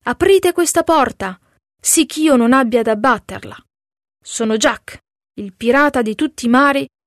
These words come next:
che separano le terre emerse, che conosce perfino l'atollo più piccolo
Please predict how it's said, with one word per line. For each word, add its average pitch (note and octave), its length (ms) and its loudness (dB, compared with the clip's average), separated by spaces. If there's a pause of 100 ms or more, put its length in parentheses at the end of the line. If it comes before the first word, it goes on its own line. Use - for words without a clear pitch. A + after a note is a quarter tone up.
(140)
che C4+ 140 -2
separano C4 600 2
le A3+ 120 2
terre A#3+ 300 -2
emerse, G3+ 600 -6 (600)
che C#4+ 120 -2
conosce D#4 420 2
perfino D#4+ 540 0
l'atollo D4+ 460 2
più - 200 -6
piccolo C#4 520 -4